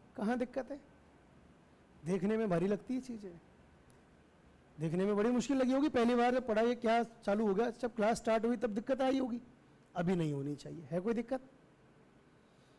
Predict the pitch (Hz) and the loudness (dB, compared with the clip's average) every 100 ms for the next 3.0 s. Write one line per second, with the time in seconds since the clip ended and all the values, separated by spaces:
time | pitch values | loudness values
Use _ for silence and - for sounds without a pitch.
0 | - - - 180 - - - - - - | -20 -14 -4 -4 -4 -16 -20 -20 -20 -20
1 | - - - 190 185 226 233 233 247 254 | -20 -20 -8 0 2 2 2 2 2 4
2 | 254 269 233 208 - 226 240 254 247 269 | 4 2 2 0 0 2 2 2 2 0